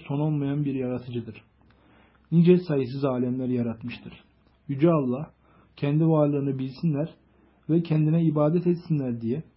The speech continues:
insanları ve cinleri yarattığı gibi melekleri de yaratmıştır. Bunları da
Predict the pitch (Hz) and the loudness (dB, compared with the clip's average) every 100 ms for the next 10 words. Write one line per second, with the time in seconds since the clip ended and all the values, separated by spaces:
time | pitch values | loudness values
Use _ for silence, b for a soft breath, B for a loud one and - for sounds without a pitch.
0 | _ 151 139 160 151 151 170 165 120 135 | _ -4 -2 0 -2 0 2 0 0 -2
1 | 135 135 131 127 127 - 208 170 127 120 | -2 -2 -2 -4 -6 -6 -4 -2 -2 -6
2 | - _ - 139 143 147 156 151 143 123 | -14 _ -6 -2 -2 -2 -2 0 0 -2
3 | 117 120 120 - - - _ b b b | -4 -6 -14 -16 -20 -20 _ b b b
4 | b b b _ 147 160 180 185 190 139 | b b b _ 0 2 4 2 0 -2
5 | 156 | -4